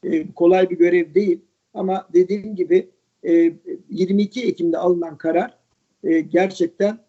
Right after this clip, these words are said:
e, son derece kötü bir karardı. Ondan sonra alınan kararlar da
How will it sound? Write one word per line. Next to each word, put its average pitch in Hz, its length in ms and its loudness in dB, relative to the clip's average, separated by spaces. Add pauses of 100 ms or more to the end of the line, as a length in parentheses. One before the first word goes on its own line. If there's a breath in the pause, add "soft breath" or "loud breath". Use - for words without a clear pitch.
(320)
e, 156 260 -4
son 196 420 2
derece 175 280 4
kötü 151 300 -8
bir 185 120 0
karardı. 190 580 -4 (160)
Ondan 202 340 -4
sonra 190 220 -6
alınan 185 360 -4
kararlar 180 580 -2
da 330 180 -8